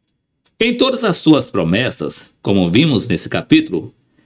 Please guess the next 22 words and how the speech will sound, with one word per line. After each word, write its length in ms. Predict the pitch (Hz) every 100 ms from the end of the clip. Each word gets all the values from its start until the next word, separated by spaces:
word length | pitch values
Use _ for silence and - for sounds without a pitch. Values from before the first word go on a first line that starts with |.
| _
Deus 340 | 127 202 226
exige 440 | 226 190 202 190 220
condições 920 | - 226 254 214 - - 156 170 151
de 80 | 170
obediência, 1040 | 160 156 135 101 110 143 147 - 151 147 - _ _ _
de 180 | 117 107
zelo, 640 | 87 101 131 123 127 127 -
de 140 | - 101
cuidado 840 | 104 82 95 120 143 147 160 -
e 100 | 208
de 120 | 190 196
fé 360 | - 131 170
nas 220 | 170 120
suas 300 | - 123 98
palavras. 560 | - 80 71 53 62 - _ _ _ - - - -
Há 140 | 202
promessas 440 | 208 233 233 208 190
de 100 | 180
Deus 340 | 156 196 190
que 140 | 185
são 260 | 160 170 170
incondicionais, 960 | 175 196 180 - 180 131 123 92 73